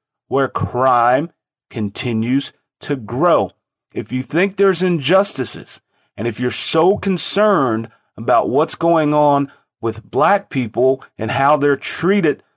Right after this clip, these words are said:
the first thing we need to do is make sure black people treat each other equally. And when you kill someone over something stupid, whether it be drugs,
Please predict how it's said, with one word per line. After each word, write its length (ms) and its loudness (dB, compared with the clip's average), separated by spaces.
the 220 -2
first 580 -2
thing 400 2
we 140 -2
need 380 -2
to 100 -4
do 600 2
is 180 -6
make 260 0
sure 440 2
black 260 2
people 480 0
treat 380 -2
each 440 -4
other 500 2
equally. 580 -4
And 180 -4
when 160 0
you 140 -2
kill 400 -2
someone 540 -2
over 220 -2
something 420 -4
stupid, 560 -6
whether 300 0
it 80 -2
be 160 -4
drugs, 640 -2